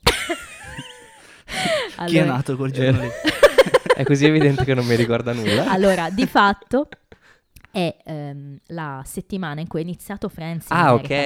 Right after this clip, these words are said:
Speaker 3: ok.
Speaker 1: Ok.
Speaker 3: No, allora,
Speaker 1: Quindi Yar
Speaker 3: ah,
Speaker 1: è iniziato
Speaker 3: sparando a caso ci avrei azzeccato.
Speaker 1: Esatto, perché innanzitutto due telefilm entrambi della N B C. Yar è partito col pilot, attenzione, il diciannove settembre, che era un martedì.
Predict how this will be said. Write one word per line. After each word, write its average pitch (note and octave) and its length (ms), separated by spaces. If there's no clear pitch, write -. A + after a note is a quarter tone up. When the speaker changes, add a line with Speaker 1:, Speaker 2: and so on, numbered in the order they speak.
Speaker 3:
ok. - 40
Speaker 1:
Ok. A2+ 60
Speaker 3:
No, C3 60
allora, C#3 300
Speaker 1:
Quindi G#3 340
Yar A#3 180
Speaker 3:
ah, E4+ 40
Speaker 1:
è G4+ 160
iniziato B3+ 80
Speaker 3:
sparando F3+ 160
a D#3+ 40
caso D#3+ 400
ci D#3 100
avrei B2 220
azzeccato. B2 260
Speaker 1:
Esatto, E3 560
perché F3+ 360
innanzitutto C4 640
due G#3+ 200
telefilm A3+ 420
entrambi D#3 440
della D3+ 260
N C#3+ 60
B C#3+ 80
C. - 300
Yar G#3+ 300
è C4+ 40
partito F#3+ 420
col C4 220
pilot, E3+ 600
attenzione, D#3+ 640
il A3 100
diciannove E3 540
settembre, G#3+ 520
che - 120
era D#3 100
un D3+ 80
martedì. D3 480